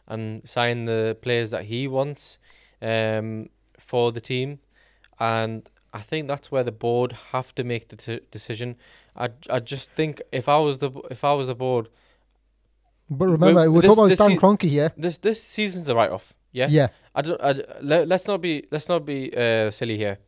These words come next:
Speaker 1: The, they'll, the, their aim now is to try and get seventh or top ten. Yeah.
Speaker 2: If that's possible.
Speaker 1: It is possible. It is possible. But
Speaker 2: Look, look.
Speaker 1: it,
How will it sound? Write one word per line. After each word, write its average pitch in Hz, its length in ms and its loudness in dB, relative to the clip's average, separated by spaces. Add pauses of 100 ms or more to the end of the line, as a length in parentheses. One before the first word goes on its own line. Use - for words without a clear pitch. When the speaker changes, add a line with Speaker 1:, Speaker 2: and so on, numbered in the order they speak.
(160)
Speaker 1:
The, 139 220 2 (340)
they'll, 147 540 4 (120)
the, - 380 -2 (240)
their 151 200 4
aim 180 440 0
now 143 400 2
is 113 300 -4
to - 120 -10
try 135 220 0
and 131 200 -4 (140)
get - 300 -6
seventh 107 420 -4 (240)
or 120 220 0
top - 260 -6
ten. 104 300 -8 (380)
Yeah. 139 200 0 (460)
Speaker 2:
If 165 180 -4
that's 156 220 0
possible. 131 500 -2 (300)
Speaker 1:
It 175 280 -4
is 208 260 2
possible. 113 440 -2 (140)
It 95 180 -10
is 175 180 0
possible. 120 460 -2 (280)
But 185 280 4
Speaker 2:
Look, 185 260 2 (140)
look. 190 220 0 (760)
Speaker 1:
it, 180 200 2